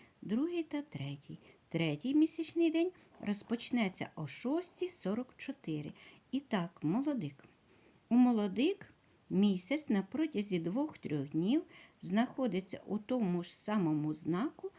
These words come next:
що і сонце. І тому вплив його, співпадаючи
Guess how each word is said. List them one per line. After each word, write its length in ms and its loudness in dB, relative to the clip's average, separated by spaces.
що 300 -2
і 160 2
сонце. 680 -2
І 120 2
тому 340 4
вплив 520 0
його, 280 2
співпадаючи 1000 0